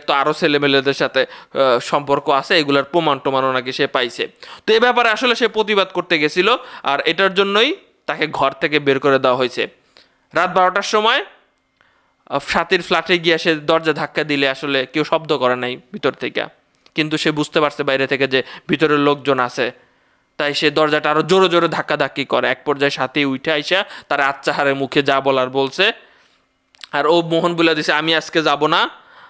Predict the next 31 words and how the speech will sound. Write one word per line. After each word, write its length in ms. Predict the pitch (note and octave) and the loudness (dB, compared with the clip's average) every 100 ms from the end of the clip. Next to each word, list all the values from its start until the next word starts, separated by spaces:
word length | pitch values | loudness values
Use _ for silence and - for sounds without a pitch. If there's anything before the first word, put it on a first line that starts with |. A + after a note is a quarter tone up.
| _ _ - | _ _ -8
আমি 200 | C3 D3 | -4 -2
হাতে 260 | - E3 E3+ | -2 0 0
নাতে 240 | E3+ E3+ | 0 -2
ধরবো, 600 | D#3+ D3+ E3 G#3+ C4+ B3+ - _ _ _ | 0 0 2 2 0 -4 -20 _ _ _
যেহেতু 520 | D3 D#3+ E3 F3 E3 D3+ | 0 2 2 4 4 4
আমি 220 | D3 D#3 | 0 -2
বুঝতে 280 | D#3 - E3 | -4 -2 -2
পারতাছি 360 | D#3+ D3+ D#3+ | 0 -4 -4
ভিতরে 340 | D3+ D3+ D3 C#3+ | -4 0 2 4
লোক 260 | D3+ C#3+ | 2 2
আছে, 220 | B2 - | -4 -6
তুমি 240 | - D3+ D#3 | -6 -2 0
আমার 220 | D#3 D3+ | 0 0
দ্বিতীয় 380 | E3 D#3 B2 A#2+ | 0 2 2 0
স্ত্রী।" 380 | - B2+ A2+ B2 _ _ _ - | -2 -4 -4 -8 _ _ _ -12
সাথী 380 | - D#3 - D#3+ | -4 -4 0 -2
আক্তারও 420 | C#3 - B2+ B2 | -2 0 0 2
দুই 180 | D3 D3+ | 2 2
তিনজন 420 | C#3+ C3+ C#3 C#3 | 0 0 0 2
রে 160 | C#3 B2 - - - | 0 0 -8 -20 -6
তার 140 | C#3 | -6
পিছে 280 | C#3 D3 D3 | -4 -2 -2
হুলাইয়া 360 | C#3 C#3+ C#3+ B2+ | 0 2 2 2
দিছে, 320 | A#2+ - A2+ | -2 -6 -6
তারা 580 | - C#3 C#3+ C#3+ C#3 - - D3 | -2 0 0 0 0 -4 -6 0
লাঠি 380 | D3+ C#3+ D#3+ | 0 0 -2
টাঠি 320 | D3+ D#3 - F#3+ | 0 -2 -2 -4
নিয়ে 340 | E3 - F3+ - - _ _ _ _ _ _ _ _ _ _ _ _ D4+ D#4 C#4 A#3+ - E3+ E3 C3 - A3 G3+ - D#3 | -4 -6 -10 -10 -20 _ _ _ _ _ _ _ _ _ _ _ _ -10 -8 -6 -6 0 0 0 -6 -14 -20 -10 -8 -4
তারা 340 | E3 D3+ D#3+ D#3 | 0 2 2 2
দৌড়ানি 460 | D3+ F3+ E3+ D#3 | 4 4 4 0
দিছে। 360 | B2+ B2+ C3 | -4 -4 -4